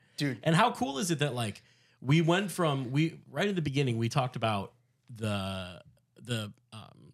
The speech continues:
Speaker 2: first California trip when we played the Locust House in San Jose.
Speaker 1: Oh, man.
Speaker 2: Which, like, you know,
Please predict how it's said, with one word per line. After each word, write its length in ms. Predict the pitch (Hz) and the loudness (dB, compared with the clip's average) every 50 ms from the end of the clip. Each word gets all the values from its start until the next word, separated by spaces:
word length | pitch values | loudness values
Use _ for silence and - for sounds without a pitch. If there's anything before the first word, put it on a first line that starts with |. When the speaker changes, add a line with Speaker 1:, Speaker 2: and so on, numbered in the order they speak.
| _ _ | _ _
Speaker 2:
first 240 | - - 127 117 - | -2 0 0 2 2
California 380 | - 117 104 104 - 107 107 104 | 2 0 0 0 -2 -2 -4 -2
trip 180 | - 101 90 - | -4 -6 -6 -4
when 80 | 107 107 | -2 0
we 100 | 113 110 | 0 0
played 280 | 110 123 120 123 117 | 2 2 2 2 0
the 80 | 113 104 | 0 0
Locust 320 | 101 104 110 - 110 - - | 0 0 0 -2 -4 -6 -8
House 240 | 90 85 - - | -10 -14 -16 -14
in 100 | 107 104 | -14 -14
San 200 | 92 - 104 92 | -8 -6 -4 -4
Jose. 420 | 107 101 101 120 123 113 104 104 - _ _ - | -4 -2 -2 0 0 0 0 -2 -6 _ _ -4
Speaker 1:
Oh, 200 | 123 127 120 113 | -2 -2 -2 -2
man. 320 | 104 113 117 113 107 101 - - | -2 -4 -4 -4 -6 -8 -2 2
Speaker 2:
Which, 240 | 175 202 202 - 226 | 4 4 4 4 4
like, 200 | 208 180 143 - - - - 180 | 2 2 2 0 -6 -16 -10 -2
you 120 | 202 214 | 0 2
know, 280 | 180 151 120 110 - | 2 2 2 0 -2